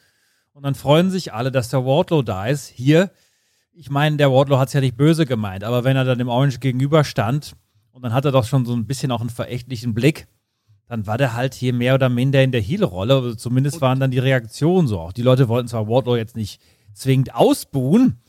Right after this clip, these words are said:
Speaker 1: aber, äh, die Sympathieverhältnisse waren dann doch geklärt. Und irgendwie ha-, also
Speaker 2: Ja.
Speaker 1: hat das Match,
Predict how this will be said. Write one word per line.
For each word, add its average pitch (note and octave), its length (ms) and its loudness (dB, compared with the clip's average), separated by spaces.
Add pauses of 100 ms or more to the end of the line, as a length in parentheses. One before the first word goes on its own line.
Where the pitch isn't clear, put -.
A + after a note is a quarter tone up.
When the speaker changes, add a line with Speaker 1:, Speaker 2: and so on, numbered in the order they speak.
(300)
Speaker 1:
aber, C#3 600 0
äh, C#3 260 4 (720)
die B2+ 280 -2 (260)
Sympathieverhältnisse C#3+ 1160 0
waren C#3+ 140 2
dann C#3 120 -4
doch E3+ 240 -2 (500)
geklärt. G#2+ 480 -4
Und G#2+ 180 -6
irgendwie C3 420 0
ha-, D#3+ 140 0
also B2 240 2
Speaker 2:
Ja. A2+ 60 2
Speaker 1:
hat A#2 120 0
das C3 160 2
Match, C3 320 0